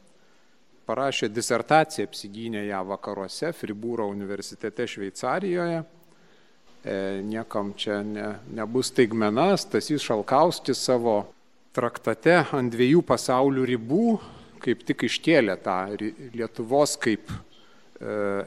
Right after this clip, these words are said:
esančios tarp rytų ir vakarų pasaulių koncepciją. Ir veikalo epigrafu pasirinko štai kito, e,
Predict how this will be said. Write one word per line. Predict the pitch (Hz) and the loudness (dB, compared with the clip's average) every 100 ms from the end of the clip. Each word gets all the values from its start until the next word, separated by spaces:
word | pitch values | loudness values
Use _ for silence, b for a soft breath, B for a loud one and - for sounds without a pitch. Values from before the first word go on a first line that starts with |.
| 117 | 0
esančios | 127 - 117 107 113 - | 0 0 0 0 -2 2
tarp | 131 139 - | 4 4 4
rytų | 113 - 151 135 | 0 2 2 2
ir | 110 | 2
vakarų | 107 113 110 123 123 | -2 0 -2 -2 -2
pasaulių | - 104 117 110 107 104 101 - - - - - | -4 -4 0 2 2 0 -4 -10 -20 -20 -8 2
koncepciją. | 113 110 135 127 - - - - - _ _ _ - - - - | 2 6 4 4 -2 -10 -12 -18 -20 _ _ _ -20 -20 -16 -2
Ir | 120 107 | -2 4
veikalo | 123 127 120 113 | 4 6 4 4
epigrafu | - 117 117 107 190 | 2 -2 0 0 0
pasirinko | - 120 - 127 147 143 123 113 B B B B | 2 2 4 2 2 2 0 0 B B B B
štai | - - 113 107 - - - | -14 -4 -4 -4 -10 -20 -10
kito, | - 175 104 82 | -8 2 2 2
e, | - - 127 | -2 -14 -10